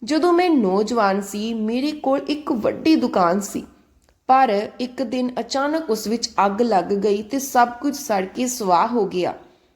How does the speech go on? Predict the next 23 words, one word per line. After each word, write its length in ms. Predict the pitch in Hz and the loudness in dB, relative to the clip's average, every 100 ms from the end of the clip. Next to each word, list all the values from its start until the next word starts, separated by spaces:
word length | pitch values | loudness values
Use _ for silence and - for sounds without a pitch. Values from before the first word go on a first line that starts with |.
| _ - - | _ -20 -6
ਮੈਂ 180 | 285 359 | 2 2
ਬਹੁਤ 380 | 302 294 330 339 | 4 2 2 2
ਰੋਇਆ, 440 | 330 220 185 165 - - _ _ - | 2 4 2 0 -6 -20 _ _ -12
ਗੁੱਸਾ 440 | 240 311 311 349 339 | -2 -2 2 2 2
ਕੀਤਾ, 420 | 294 - 170 151 | 0 -4 -2 2
ਰੱਬ 320 | 196 185 - | 2 2 0
ਨੂੰ 180 | 240 277 | -4 -2
ਮਿਹਣੇ 400 | 254 254 302 392 | 0 0 0 0
ਵੀ 120 | 330 | 0
ਮਾਰੇ, 320 | 262 185 143 - - _ _ - _ | 0 -2 -4 -8 -18 _ _ -20 _
ਪਰ 340 | 320 330 339 - - | 2 4 2 -2 -10
ਫਿਰ 240 | - 302 311 | -6 -2 0
ਮੈਨੂੰ 380 | 285 254 240 247 | 0 0 -2 -2
ਗੁਰੂ 240 | 269 254 | -2 0
ਨਾਨਕ 360 | 220 190 226 240 | 0 0 -2 -4
ਸਾਹਿਬ 360 | - 185 190 | -2 0 0
ਜੀ 120 | 202 | -2
ਦੀ 120 | 208 247 | -2 -2
ਇੱਕ 280 | 240 - | -4 -4
ਗੱਲ 420 | 262 196 202 185 196 | -2 0 2 2 2
ਯਾਦ 340 | 214 175 175 | 2 2 2
ਆ 140 | 165 | 0
ਗਈ। 240 | 196 214 | 0 -4